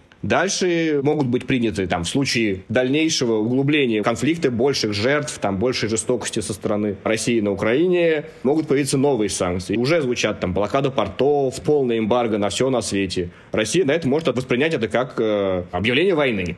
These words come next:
И дальше ответить уже, там, например, ядерной угрозой, что «Вы вот нам объявили войну в виде торгового эмбарго, а мы щас вам объявим войну в виде ядерной войны», да? Я не знаю, вот хотите так или как? Мне не кажется это каким-то и фантастическим сценарием уже.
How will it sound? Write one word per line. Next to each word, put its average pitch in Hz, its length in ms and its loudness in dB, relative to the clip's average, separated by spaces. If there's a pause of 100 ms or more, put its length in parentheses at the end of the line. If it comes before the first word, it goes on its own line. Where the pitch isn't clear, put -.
(120)
И 101 100 -2
дальше 151 240 0
ответить 160 340 0
уже, 123 160 0
там, 110 200 -2
например, 107 280 0
ядерной 107 480 0
угрозой, 92 360 -2
что 87 180 -8
«Вы 123 140 0
вот 131 160 -2
нам 123 140 0
объявили 123 360 0
войну 120 340 2
в 110 60 -2
виде 113 160 -2
торгового 117 420 0
эмбарго, 123 460 0 (220)
а 95 100 -4
мы 147 160 2
щас 139 340 -2
вам 113 380 0
объявим 110 400 0
войну 98 380 0
в 101 40 -4
виде 175 160 0
ядерной 139 440 0
войны», 107 300 0
да? 104 360 -2
Я 156 120 -4
не 117 100 -4
знаю, 82 180 -6
вот - 100 -16
хотите 139 340 -2
так 87 220 -4 (200)
или 110 300 -2
как? - 260 -4 (500)
Мне 107 240 -2
не 175 80 2
кажется 180 320 0
это 120 480 2
каким-то 110 600 0
и 104 100 0
фантастическим 107 600 -2
сценарием 87 420 0
уже. 85 140 -6